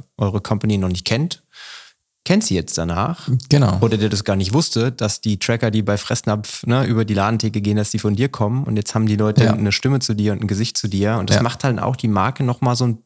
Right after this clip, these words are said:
Speaker 1: bisschen greifbarer,
Speaker 2: Absolut.
Speaker 1: nahbarer.
Speaker 2: Absolut.
Speaker 1: Und das finde ich
Speaker 2: Ja.
Speaker 1: halt total wichtig, weil heutzutage, es gibt so viel austauschbaren Kram, den man kaufen kann.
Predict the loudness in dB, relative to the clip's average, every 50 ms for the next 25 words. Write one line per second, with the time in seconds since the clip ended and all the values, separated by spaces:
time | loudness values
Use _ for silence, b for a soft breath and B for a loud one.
0 | _ _ -2 0 0 -2 0 -2 -2 -2 -2 -2 -2 0 -2 -2 2 2 2 4
1 | 4 4 4 4 4 4 4 4 2 0 0 -2 -2 -2 -2 0 0 0 -2 -2
2 | -2 0 0 0 0 -2 -4 -10 _ _ _ _ -2 0 0 2 2 2 4 4
3 | 4 2 2 0 -2 -2 0 0 0 2 0 0 -2 -2 -2 -4 -2 0 0 0
4 | 2 0 0 -2 -4 -2 -2 0 0 -2 -2 -4 -4 -4 -4 -2 0 0 2 2
5 | 2 0 -2 -2 0 2 2 2 2 0 0 0 0 0 -2 -2 -2 -2 -2 -2
6 | -2 -2 -2 0 0 -2 -2 -2 -2 0 0 0 0 0 0 -2 -2 -2 -2 -2
7 | -2 -4 -4 -4 -2 -2 -2 -2